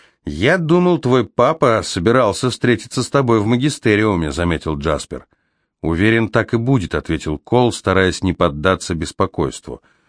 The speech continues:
«Может, Алластер уже вернулся? Они приехали поздно, он мог заночевать в другой части школы. Может, они просто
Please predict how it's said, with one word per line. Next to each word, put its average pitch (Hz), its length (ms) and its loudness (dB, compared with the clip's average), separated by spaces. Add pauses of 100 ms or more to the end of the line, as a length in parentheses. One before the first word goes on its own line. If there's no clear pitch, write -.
(320)
«Может, 80 340 -4
Алластер 90 400 0
уже 85 220 -2
вернулся? 90 640 0 (460)
Они 113 220 0
приехали 165 500 0
поздно, 85 540 0
он 73 180 -2
мог 120 240 2
заночевать 120 500 2
в 113 60 -4
другой 139 420 0
части 92 380 -2
школы. 67 480 -4
Может, 76 320 -8
они 87 180 0
просто 98 480 -2